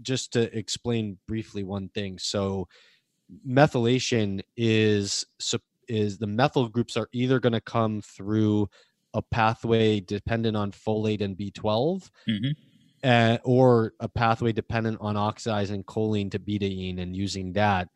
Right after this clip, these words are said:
Speaker 1: And in the average healthy person on a mixed diet, you're using about half and half of those two pathways. The reason M T H F R raises the choline requirement, which I didn't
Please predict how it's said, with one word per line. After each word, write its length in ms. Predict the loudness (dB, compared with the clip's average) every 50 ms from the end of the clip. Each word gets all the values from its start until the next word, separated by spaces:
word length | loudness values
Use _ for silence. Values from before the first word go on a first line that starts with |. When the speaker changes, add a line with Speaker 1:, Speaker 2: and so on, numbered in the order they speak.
| _ _ _ _ _ _ _ _ -4
Speaker 1:
And 400 | 0 0 2 2 0 -2 -4 -8 -12 _ _ _
in 460 | 0 0 2 2 2 0 -4 -6 -8 -12 _ _
the 240 | -2 0 0 0 -2 -4 -4
average 480 | 0 2 2 4 4 4 2 2 2
healthy 360 | 2 2 2 2 0 -2 -8 -8
person 560 | -4 -2 -2 -2 -2 -2 -2 -2 -2 -2 -2
on 160 | -4 -4 -2
a 40 | -2
mixed 380 | -2 -4 -4 -4 -6 -10 -4
diet, 460 | -2 0 2 2 2 2 0 0 -4 -8 _
you're 180 | -4 -2 0 0
using 320 | 2 0 0 0 0 0
about 240 | 0 2 0 0 -2
half 320 | -2 -2 0 0 -2 -4
and 100 | -8 -10
half 300 | -6 -4 -4 -4 -4 -4
of 100 | -8 -8
those 220 | -6 -4 -4 -4 -6
two 140 | -8 -10 -8
pathways. 680 | -4 -2 -2 -2 -2 -4 -6 -6 -6 -6 -6 -8 -12 -14 -18 -20 -20 _ _ _ _ _ _ _
The 100 | 2 4
reason 540 | 6 6 6 6 4 4 2 2 0 -4 -6 _ _ _ _ _ _ _
M 200 | 2 2 2 2
T 160 | 0 2 2
H 160 | 2 2 2
F 160 | 0 0 2 4
R 180 | 4 4 4
raises 380 | 4 4 2 2 0 -2 -6 -6
the 80 | -8
choline 400 | -10 -2 2 4 4 6 4 4
requirement, 560 | 2 -2 -2 0 0 0 2 0 -2 -4 -6 -6
which 140 | -4 -2
I 60 | -2 -2
didn't 200 | -2 -4 -6